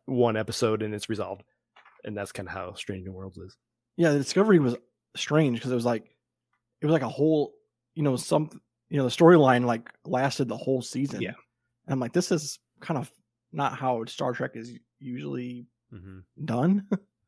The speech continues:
Speaker 1: Yeah,
Speaker 3: Well,
Speaker 1: it's like a
Speaker 3: well, that
Speaker 1: modernized Star Trek story.
Speaker 3: Discovery
Speaker 2: Mm-hmm.
Speaker 3: was the first one that w-, hit, like, the C B S All Access, right?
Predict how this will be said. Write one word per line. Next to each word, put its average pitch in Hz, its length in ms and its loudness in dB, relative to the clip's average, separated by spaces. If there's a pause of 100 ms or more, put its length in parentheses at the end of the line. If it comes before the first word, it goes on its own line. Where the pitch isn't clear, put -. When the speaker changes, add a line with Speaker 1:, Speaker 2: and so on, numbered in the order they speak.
(260)
Speaker 1:
Yeah, 117 140 0
Speaker 3:
Well, 120 120 -6 (100)
Speaker 1:
it's 127 120 -2
like 143 120 2
a 139 40 0
Speaker 3:
well, 127 100 4
that 120 40 6
Speaker 1:
modernized 104 560 0 (140)
Star 95 260 -8
Trek 101 240 -10
story. 107 340 -8 (140)
Speaker 3:
Discovery 165 460 -4
Speaker 2:
Mm-hmm. 123 80 2
Speaker 3:
was 117 180 -2
the 120 100 -10
first 123 380 -10
one 117 240 -8
that 110 200 -12
w-, 113 360 -12
hit, 127 340 -10
like, 110 280 -10
the 95 420 -10 (460)
C 156 220 -6
B 120 180 -4
S - 240 -10
All 113 260 -6
Access, 113 540 -8
right? 110 300 -10